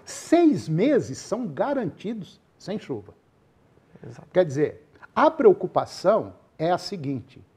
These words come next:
Speaker 1: principalmente pra quem tem pecuária de corte, não vai ter pasto. Muito pouca gente vai ter comida pro gado. E aí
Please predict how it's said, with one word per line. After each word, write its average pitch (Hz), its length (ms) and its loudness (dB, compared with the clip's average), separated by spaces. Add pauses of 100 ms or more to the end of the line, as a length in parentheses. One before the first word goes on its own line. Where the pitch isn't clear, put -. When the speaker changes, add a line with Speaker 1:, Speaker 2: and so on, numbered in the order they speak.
(140)
Speaker 1:
principalmente 180 640 -2
pra 180 120 -6
quem 175 200 -8
tem 156 180 -6
pecuária 135 540 -6
de 117 120 -14
corte, - 640 -8 (1400)
não 156 440 -2 (180)
vai 143 320 -2
ter 196 260 -8
pasto. - 500 -8 (140)
Muito 226 580 4
pouca 202 460 4
gente 165 280 -8
vai 170 140 -2
ter - 160 -6
comida 143 460 -4
pro 135 160 -12
gado. - 300 -12 (280)
E 240 160 0
aí 135 480 0